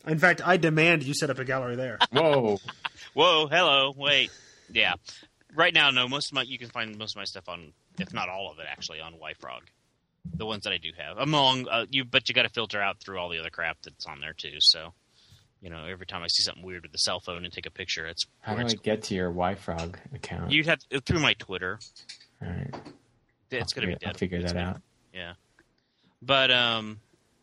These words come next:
Speaker 3: I haven't taken pictures of the Channelwood stuff yet 'cause I'm still building it. I mean, but it is cool to be able to tell my, to tell the family, it's like, "Well, I'm bringing home twenty-five canisters of Pringles.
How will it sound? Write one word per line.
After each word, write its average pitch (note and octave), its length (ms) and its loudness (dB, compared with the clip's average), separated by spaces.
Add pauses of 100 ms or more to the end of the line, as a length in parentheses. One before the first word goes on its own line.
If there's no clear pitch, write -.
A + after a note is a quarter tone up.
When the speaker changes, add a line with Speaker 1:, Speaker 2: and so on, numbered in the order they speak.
(280)
Speaker 3:
I C#3 140 6
haven't C#3+ 180 0
taken C3 240 -6
pictures A2 200 -8
of F#2+ 80 -12
the F#2 40 -20
Channelwood A#2+ 460 -6
stuff F2 240 -14
yet F#2 140 -10
'cause - 100 -14
I'm G#2+ 120 -12
still F#2+ 180 -14
building F2+ 360 -12
it. D2+ 140 -14 (460)
I G#2 60 -4
mean, G2+ 280 -4 (560)
but D3+ 80 2
it D3+ 120 2
is G3 200 0
cool C#3 220 -6
to A#2+ 80 -4
be B2 80 4
able A#2+ 80 2
to A2 80 -10
tell A#2+ 180 -2
my, G#2+ 160 -6
to - 400 -20
tell A2+ 160 -8
the G#2 60 -12
family, A2 380 2
it's F2+ 120 -4
like, F#2 140 -4 (420)
"Well, C#3+ 220 6
I'm C#3 100 2
bringing D3 240 -2
home C#3+ 180 -2
twenty-five C3 460 0
canisters A#2 460 -2
of G#2 80 -8
Pringles. F#2 640 -4